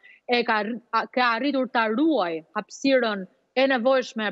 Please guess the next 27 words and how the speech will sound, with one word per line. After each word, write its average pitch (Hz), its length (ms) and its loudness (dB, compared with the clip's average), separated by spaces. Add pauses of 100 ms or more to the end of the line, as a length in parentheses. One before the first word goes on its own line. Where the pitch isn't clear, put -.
për 254 180 2
të 220 100 -4
mos 240 220 -2
ta 240 80 -2
penguar 240 640 2
udhëtimin 220 360 -2
e 196 60 -4
Shqipërisë 180 540 0
drejt 185 260 2
hapësirës 180 480 0
europiane, 302 560 0 (380)
nuk 359 240 4
e 330 40 0
ka 302 140 0
bërë 285 220 -2
këtë 339 180 -2
në 285 160 -2 (220)
asnjë 339 420 -10
moment 320 380 -6 (300)
që 285 180 2
është 226 100 -6
dashur 285 400 0
e 240 80 -6
mira 311 300 -2
e 269 80 -10
shqiptarëve 277 580 -2 (240)
përpara 277 460 0